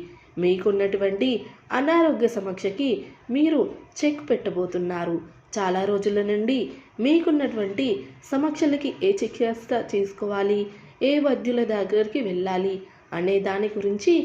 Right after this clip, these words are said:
మీకు క్లారిటీ లేక ఎంతోమంది వైద్యుల దగ్గరికి తిరుగుతూ ఉన్నారు. ఈరోజు మీకు చక్కటి ఇన్ఫర్మేషన్ అనేది లభించబోతుంది. ఒక వ్యక్తి మీకు దీని గురించి సలహాలు, సూచనలు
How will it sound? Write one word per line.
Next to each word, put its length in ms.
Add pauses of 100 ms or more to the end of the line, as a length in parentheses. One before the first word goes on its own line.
(340)
మీకు 280
క్లారిటీ 520
లేక 280 (1120)
ఎంతోమంది 600
వైద్యుల 520
దగ్గరికి 440 (220)
తిరుగుతూ 420
ఉన్నారు. 460 (440)
ఈరోజు 440
మీకు 300
చక్కటి 520 (400)
ఇన్ఫర్మేషన్ 760
అనేది 320
లభించబోతుంది. 960 (460)
ఒక 160
వ్యక్తి 420
మీకు 340 (420)
దీని 280
గురించి 400
సలహాలు, 600
సూచనలు 640